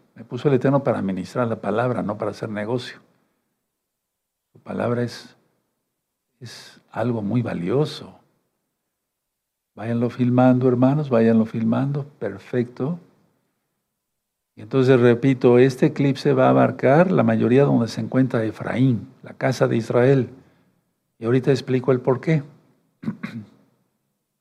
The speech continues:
Toda Gabá. Muy bien, la siguiente. Bueno, ya habíamos platicado, ¿sí?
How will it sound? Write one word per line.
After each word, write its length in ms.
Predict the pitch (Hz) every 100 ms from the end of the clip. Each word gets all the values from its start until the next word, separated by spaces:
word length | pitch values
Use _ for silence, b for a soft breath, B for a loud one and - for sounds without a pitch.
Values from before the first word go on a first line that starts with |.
| _ _ _ _ _ _ _ _ _ _ _ _ _ _ _ _ _ _ _ _ _ _
Toda 240 | 165 160
Gabá. 380 | 95 92 - - _ _ _ _ _ _ _ _ _ _ _ _ _
Muy 180 | 156 156
bien, 240 | 98 82 - -
la 180 | 113
siguiente. 640 | 113 120 110 127 127 180 220 - _ _ _ _ _ _ _ _ _ _ _ _ _ _ -
Bueno, 240 | 90 71
ya 200 | 113 135
habíamos 380 | 151 165 165 156
platicado, 880 | - 143 147 131 147 147 180 226 - - _ _
¿sí? 440 | - 139 190 196